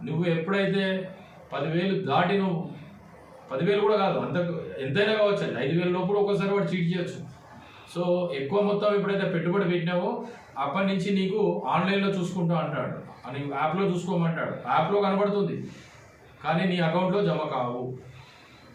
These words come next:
నీ అన్నీ కలిపి ఒకటేసారి జమ చేస్తాము, మీరు ర-, మీ,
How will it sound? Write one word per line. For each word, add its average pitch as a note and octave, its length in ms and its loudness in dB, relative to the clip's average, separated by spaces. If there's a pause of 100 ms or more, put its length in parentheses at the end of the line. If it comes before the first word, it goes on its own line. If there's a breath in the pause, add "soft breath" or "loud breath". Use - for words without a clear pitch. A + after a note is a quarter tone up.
(280)
నీ E3 160 2 (300)
అన్నీ E3+ 280 2
కలిపి G3 220 2
ఒకటేసారి F#3 480 2
జమ E3+ 180 2
చేస్తాము, F3+ 500 0
మీరు F3 200 0
ర-, D3 260 -4
మీ, D3+ 180 -4